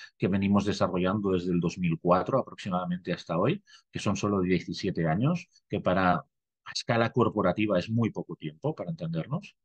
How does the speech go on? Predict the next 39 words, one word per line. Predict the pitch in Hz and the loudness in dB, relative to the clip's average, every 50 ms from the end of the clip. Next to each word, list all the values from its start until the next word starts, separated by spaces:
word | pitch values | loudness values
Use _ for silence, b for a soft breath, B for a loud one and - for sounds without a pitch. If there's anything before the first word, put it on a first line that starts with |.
| _ | _
¿vale? | - 156 - 180 262 - _ b b b b b b b b _ _ - | -12 -6 -4 -4 -4 -6 _ b b b b b b b b _ _ -2
Eh, | - 131 127 - 185 139 - - | -2 -2 0 0 -2 -4 0 0
eh, | 170 147 131 - | 0 0 0 0
ese | 143 135 - 160 | -2 -2 0 -2
cambio | - - 151 160 175 165 135 113 101 92 92 87 - _ _ _ | 0 2 4 6 6 8 8 6 4 2 0 -6 -10 _ _ _
socioeconómico | - - - 123 - - 127 117 - - 110 113 120 123 127 117 107 92 107 98 95 90 90 | -20 -2 -2 -2 0 2 -2 -2 0 0 0 2 2 0 0 0 0 2 2 4 4 4 2
debido | 87 90 95 104 92 101 117 120 113 104 | 2 2 2 2 4 6 4 6 6 6
a | 101 | 6
la | 98 95 | 6 4
digitalización | 92 92 - - 87 - 90 90 85 - 92 - - 107 101 | 2 0 -4 -6 -2 0 0 0 0 -2 -6 -4 -2 -2 0
del | 101 101 95 | 0 0 0
mundo | 98 101 110 120 131 135 123 | 0 0 -2 2 2 2 2
es | 110 - | 2 0
suficientemente | - 113 107 107 101 127 127 127 135 131 127 110 - | -2 -2 -2 -2 0 0 0 2 2 0 2 0 -2
profundo | - 107 104 - - 110 101 98 95 92 | -2 -2 -6 -4 -4 -4 -2 0 2 2
e | 92 | 2
impactante | 92 92 95 92 - - 85 - - _ 110 113 120 123 - 147 180 220 - B B B B B B _ | 2 0 -2 -4 -2 -2 -4 -4 -2 _ 0 0 0 0 -2 -2 -4 -4 -8 B B B B B B _
como | - 131 127 139 147 | 2 6 6 6 6
para | 135 127 117 | 6 4 2
que | 113 - 107 | 2 0 0
toda | - 127 135 127 131 | 4 4 4 4 4
compañía | 131 117 107 - 107 107 113 110 104 90 | 0 -2 0 -2 -2 0 0 0 0 0
que | 90 - 113 | 0 0 0
ha | 110 | 2
nacido | 117 117 - - 117 - 101 90 - | 2 0 0 -2 -2 0 0 2 2
antes | 117 120 107 - 92 82 85 | 0 0 0 0 -2 -2 0
de | 92 90 | -2 -2
Internet | 87 - 90 85 92 107 123 151 - - _ _ _ _ _ _ _ | -2 0 -2 -2 -2 -2 -2 -4 -4 -6 _ _ _ _ _ _ _
tenga | - 127 123 120 117 | 2 2 2 2 0
que | 127 | -2
sentarse | 113 - 110 101 92 110 110 110 - 131 120 | -2 -2 -2 0 2 0 0 2 2 0 0
y | 110 | 2
pensar | - 107 98 90 - 113 113 123 151 - - _ _ _ _ _ _ _ _ _ _ _ - | 0 -2 -2 -2 0 0 2 2 2 0 -4 _ _ _ _ _ _ _ _ _ _ _ -6
si | - - 127 | 0 0 2
sigue | - - 117 120 110 | 2 4 2 2 2
siendo | - 120 110 104 104 98 | 2 0 2 2 2 2
competitiva | - 98 92 87 101 90 101 101 110 104 101 95 92 | 0 -2 0 0 -2 -2 0 -2 0 0 2 2 2
y | 92 | 4
válida | 90 98 101 107 90 90 117 135 - - | 4 4 4 4 2 2 0 -2 -2 -6